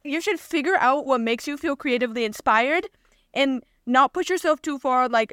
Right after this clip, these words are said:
being inspired, but, like, obviously if you are, like, use it, 'cause that's great. But, like, you should find out what makes you feel inspired, and, like, in those moments of, like,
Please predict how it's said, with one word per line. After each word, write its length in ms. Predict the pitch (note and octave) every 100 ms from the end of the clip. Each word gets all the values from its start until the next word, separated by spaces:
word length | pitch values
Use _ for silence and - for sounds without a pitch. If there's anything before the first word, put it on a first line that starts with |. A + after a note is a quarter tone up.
| -
being 200 | B3+ B3
inspired, 320 | A#3 A#3+ A3+
but, 120 | A3+
like, 160 | G#3 G3+
obviously 420 | A3+ A3 A3+ A3+
if 80 | A3
you 120 | G#3
are, 300 | - G#3+ G#3+
like, 380 | G#3+ F#3 F#3+ - _ _ _ _ _ _ -
use 300 | A3+ B3+ A#3
it, 300 | G#3 G3+ - _
'cause 180 | - C#4
that's 200 | A3 G#3
great. 380 | A3 G#3 F#3+ - _ _ _
But, 140 | B3 C4+
like, 240 | A#3+ A3
you 180 | A#3+ C4+
should 180 | D#4+ C#4+
find 400 | - C4 D#4 C#4+
out 320 | A#3+ D4+ -
what 140 | B3+
makes 240 | A#3 A3 -
you 100 | C#4
feel 240 | C#4+ B3 - -
inspired, 600 | A3 - G3+ G#3+ C#4 D#4
and, 160 | - B3
like, 140 | A#3+
in 100 | B3+
those 160 | A#3+ A3
moments 380 | G3+ A#3 D4+ D#4
of, 100 | A#3+
like, 320 | G3 -